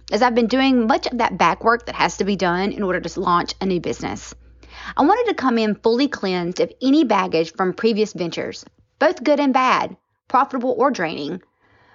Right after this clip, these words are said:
My goal was to take the sum of all the parts and create a new start that offered true service without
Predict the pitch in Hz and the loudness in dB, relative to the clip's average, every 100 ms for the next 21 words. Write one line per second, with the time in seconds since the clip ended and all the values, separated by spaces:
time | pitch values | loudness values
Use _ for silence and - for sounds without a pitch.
0 | - 269 294 381 403 320 226 240 233 208 | -2 0 2 2 2 -2 -2 -2 -2 -4
1 | - 214 190 180 - 220 233 262 - 165 | -2 0 0 -2 -2 2 4 2 0 0
2 | 165 - 220 208 240 214 202 196 208 330 | 0 -4 -10 -4 0 2 0 0 2 2
3 | 370 - 180 165 170 220 202 214 202 185 | 2 0 2 2 0 -2 0 0 -2 -8
4 | - 277 311 311 180 151 131 - - 151 | -4 0 0 2 0 0 -2 -8 -10 -6
5 | 226 | -4